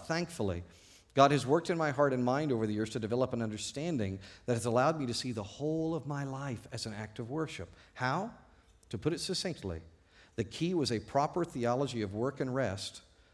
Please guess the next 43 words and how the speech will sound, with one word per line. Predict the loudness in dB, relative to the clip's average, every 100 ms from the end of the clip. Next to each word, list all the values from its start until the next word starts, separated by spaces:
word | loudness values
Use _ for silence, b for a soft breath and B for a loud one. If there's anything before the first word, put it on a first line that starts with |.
| -2
coupled | 4 6 4 4
with | 2
a | 2
distinction | -2 -4 -4 -4 -4 -4 -2
between | -4 -4 -6
corporate | -6 0 0 0 -4 -4
and | -8
individual | -6 -4 -4 -6 -6 -8
worship. | -4 -6 -6 -12 -14 -18 -20 -20 _ -20 B B B
If | -2 2
Christians, | 0 2 0 0 2 0 -4 b b
if, | 2 2 2
if | 2
Christians | 0 2 0
see | 0
work | 4 8 8 6
as | -2 0
a | 0
worshipful | 2 2 2 -2 -2 -2 2
act, | 2 2 4
while | 4
also | 8 8 8 6 8 8 6 0 B B B
seeing | -2 2 4 4
Sabbath | 4 4 4 4 2
keeping | 0 0 2 2
as | 2
a |
way | 4 6
of | 6
offering | 4 2 0
our | 0
rest | 2 2 2 -2 -6
to | -4
God, | 0 0 0 -2 -4 B B
a | 4
very | 6 8
large | 8 10 8 6 6
part | 6
of | 8
our | 8
life | 10 8 6 4
becomes | 0 4 4 2
worship. | 4 4 6 4